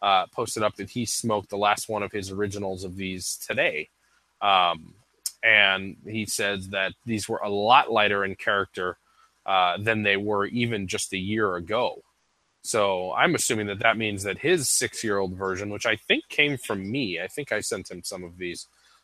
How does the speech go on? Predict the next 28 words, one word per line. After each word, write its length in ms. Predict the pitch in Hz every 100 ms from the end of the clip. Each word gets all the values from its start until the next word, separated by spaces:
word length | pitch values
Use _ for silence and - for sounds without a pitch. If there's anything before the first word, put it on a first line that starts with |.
| _
um, 600 | 110 107 95 87 82 85 - _ _ _ - - - - _
uh, 220 | 80 69 52 50 -
that 320 | 120 110 104
his 560 | 107 131 151 117 - -
that 160 | - 104
he 100 | 107
just 220 | 107 107
smoked 260 | - 110 101
now 300 | 131 190 104
were 340 | 110 107 110
a 60 | 104
much 280 | 113 - 110
lighter 320 | 104 117 113
cigar 400 | - 110 143 139
than 140 | 101
they 80 | 95
were 220 | 92 95
before. 420 | 90 87 92 82 - _ _ _ _ _
So 420 | - 104 98 95 - _
it, 160 | 135 - -
that 220 | 202 214 _
intrigues 540 | 208 196 - 220 165
me. 100 | 123
I 80 | 107
wonder 300 | 120 151 170
what 160 | 151 139
yours 340 | 139 147 156
will, 320 | 151 151 135